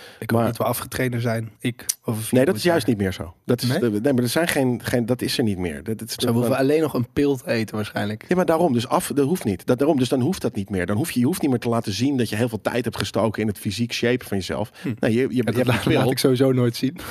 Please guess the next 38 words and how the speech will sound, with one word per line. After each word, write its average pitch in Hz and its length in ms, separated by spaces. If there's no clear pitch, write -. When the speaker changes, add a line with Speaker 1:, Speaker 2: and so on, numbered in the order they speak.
Speaker 2:
<laughs> 196 200
Nee, 233 140
maar 165 120
daarom. 143 440
Weet 110 140
je, 147 160
maar 147 100
je 151 60
hoeft 160 140
niet 175 100
meer 147 100
te 135 80
boasten 131 420
met 120 100
het 120 120
feit 117 180
dat 113 140
je 110 180
de 110 100
luxe 123 300
hebt 107 160
Speaker 1:
Oké. 143 120
Speaker 2:
gehad 107 280
o-, 104 200
of, 170 300
eh, 110 260
eh, 95 120
hard 117 160
hebt - 160
ge-, 107 100
moeten 104 260
werken 113 120
voor - 220
je, 101 160
voor - 160
je 95 80
body. 98 320
Eh, 104 420